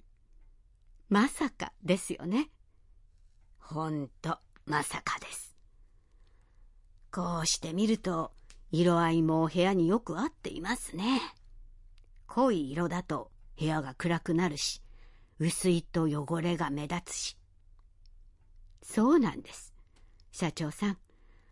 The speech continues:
岩田部長から何度も色のチェックが入ってうんざりだったんですけど、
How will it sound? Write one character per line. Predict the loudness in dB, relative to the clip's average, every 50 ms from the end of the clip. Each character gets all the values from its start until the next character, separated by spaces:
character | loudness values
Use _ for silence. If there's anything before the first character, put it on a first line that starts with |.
| -20 -20 _ -4 0
岩 | 2 4 4 4
田 | 4 2
部 | 2 2
長 | 0 2 0 0
か | 2 0 0
ら | 2 2 4
何 | 4 6 6 6
度 | 6 6
も | 4 4 2
色 | 4 4 2
の | 2 2
チ | 2 0 0
ェ | -2
ッ | -2
ク | -4 -6
が | -6 -4
入 | -4 -4 -4
っ |
て | -4 -6 -4 -2
う | 2 2
ん | 2
ざ | 4 2 2
り | 2 0
だ | -4 -4
っ |
た | -4 -8 -10
ん | -8
で | -8 -8
す | -8 -8
け | -8 -8 -8
ど、 | -8